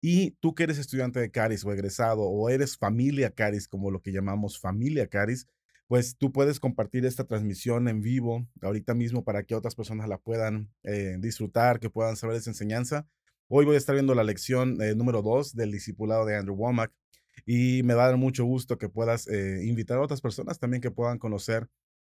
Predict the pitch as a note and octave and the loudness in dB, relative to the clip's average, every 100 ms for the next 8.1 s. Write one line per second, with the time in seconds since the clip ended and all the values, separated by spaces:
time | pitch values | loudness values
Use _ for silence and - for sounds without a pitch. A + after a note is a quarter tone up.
0 | - A2+ B2 C3 C3+ A2+ A2 G#2 - A2 | -4 4 4 4 0 0 0 0 0 -2
1 | - A#2+ G#2+ G#2 - A2+ A#2+ G#2+ G2 G2 | -2 -4 -2 -4 -2 -2 0 -2 -2 0
2 | G#2+ - B2+ B2 B2 G#2 - C3 C3 B2+ | 0 0 -2 -2 -6 -10 -8 -8 -8 -6
3 | A2 F#2+ F#2+ - A2+ A2 _ _ _ G#2+ | -6 -6 -12 -4 -4 -4 _ _ _ -2
4 | G2+ G#2 A2+ A#2 A2 G2+ F#2 A#2+ A#2 A2 | 0 0 0 2 2 0 0 2 2 2
5 | G#2 A2+ A2 G2+ - A2+ A#2 A#2 A2+ - | 0 0 -2 -2 0 0 0 -2 -4 -6
6 | G#2+ G#2 G#2+ - - D3 C#3+ C#3 C3 B2 | -2 -2 -2 -2 -2 -2 0 0 0 0
7 | A#2+ B2 G#2+ G#2 G#2 A2 A#2+ A#2 G2+ G#2+ | 0 -2 -4 -6 -4 -2 -2 -2 0 0
8 | A2 | -4